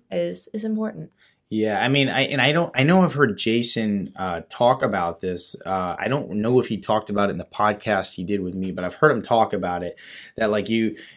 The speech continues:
Speaker 2: you know, hi-, his goal is to have, like, you know, uh, two friends that are at a higher level than he is, because that way you can look at them and you can look at them for motivation and, like, strive to be like them. And then, like, two friends that are at your level,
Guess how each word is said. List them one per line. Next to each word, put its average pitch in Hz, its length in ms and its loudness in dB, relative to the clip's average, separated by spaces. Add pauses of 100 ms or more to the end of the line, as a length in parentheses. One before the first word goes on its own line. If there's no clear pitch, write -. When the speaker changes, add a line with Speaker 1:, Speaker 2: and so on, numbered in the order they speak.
Speaker 2:
you 113 120 0
know, 110 80 4
hi-, 120 240 2
his 123 200 2
goal 117 260 6
is 104 80 0
to 107 120 2
have, 104 220 4
like, 92 320 0 (500)
you 120 200 -2
know, 104 240 2
uh, 95 420 2
two 139 260 2
friends 107 800 2
that 95 400 0
are 98 420 0
at 101 140 -2
a 90 40 -4
higher 113 440 2
level 101 320 2
than 95 200 0
he 98 260 -2
is, 95 340 -2 (380)
because 101 460 0
that 107 220 0
way 101 460 -2
you 110 180 -2
can 101 200 -4
look - 180 0
at 101 160 -2
them 98 380 -2
and 95 240 -4
you 98 100 -4
can 101 160 -4
look 104 180 0
at 95 120 -4
them 98 160 -2
for 90 260 -4
motivation 98 800 0
and, 90 140 -4
like, 85 160 -12
strive 95 500 -2
to - 80 -8
be 113 260 0
like 92 300 2
them. 92 320 -6 (300)
And 110 120 -2
then, 110 120 0
like, 98 240 -2
two 151 200 2
friends 117 500 2
that 104 200 4
are 95 260 -2
at - 280 -2
your 98 180 -2
level, 87 500 -4